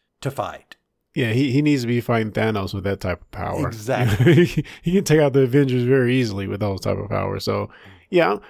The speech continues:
Speaker 2: I am glad they dumbed it down a little bit. It made it easier to follow. It made more sense that he could have all this power but still kind of be hidden.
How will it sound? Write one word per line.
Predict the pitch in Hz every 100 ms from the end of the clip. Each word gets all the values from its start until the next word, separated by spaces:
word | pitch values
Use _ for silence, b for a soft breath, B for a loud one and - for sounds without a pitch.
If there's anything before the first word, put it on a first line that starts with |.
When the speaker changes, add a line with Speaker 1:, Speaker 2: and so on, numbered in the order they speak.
| B
Speaker 2:
I | - 277
am | 285
glad | 156 147 143 139
they | 139
dumbed | 110 113 110 113
it | 107 98
down | 101 104 107
a | 98 90
little | 95 98
bit. | 107 110 110 - _ _ _ -
It | 156
made | 156 170
it | 156 107
easier | 127 127 123 120
to | 110 107
follow. | - - - 110 117 131 147 151 156 160 - -
It | 151
made | 180 190
more | 175 156
sense | - 151 -
that | 131 123
he | 123 127
could | 127 120 -
have | - 131 123 113
all | 120 117
this | 113 110
power | - 127 123 117 113
but | 104 104
still | - 127 117 110
kind | - 120 113
of | 117 98
be | 110 113 104
hidden. | 117 127 160 185